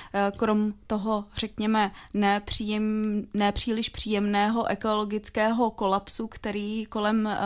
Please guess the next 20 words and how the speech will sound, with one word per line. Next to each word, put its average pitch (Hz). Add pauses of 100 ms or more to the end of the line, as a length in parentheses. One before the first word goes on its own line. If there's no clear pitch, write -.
(420)
toho 196
oceánu 208
zavládl, 196 (600)
a 196
to 190
je 202
samozřejmě 208
výstup 202
i, 202 (240)
eh, 190
nějakých 190
prognóz 190
vědeckých 196
a 196
tak 214
dále, 175 (400)
tak, 202
eh, 208 (480)
tak 202
je 214